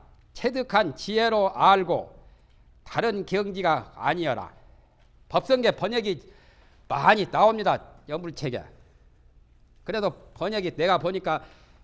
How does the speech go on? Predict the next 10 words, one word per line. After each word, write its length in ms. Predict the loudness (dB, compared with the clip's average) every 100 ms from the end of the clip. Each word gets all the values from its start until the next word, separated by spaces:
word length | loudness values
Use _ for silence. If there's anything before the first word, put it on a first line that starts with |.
| -20 -20 _ -2
마음에 380 | 2 2 0
별로 360 | -4 -4 -2 -4 -6 -20 -20 _ -20 -20 -20 -20 -14
흡족한 500 | -10 -4 -2 -2 -2
번역이 400 | -4 -4 -6 -8 -12 -20 -4
없어요. 440 | -4 -2 -4 -6 -10 -20 -20 -16
이대로 480 | -6 4 6 6 4
이 260 | 2 2 2
한문 560 | 2 6 8 8 -2 -4 -8
이대로 320 | 0 4 4
하면서 460 | 2 -2 -4 -2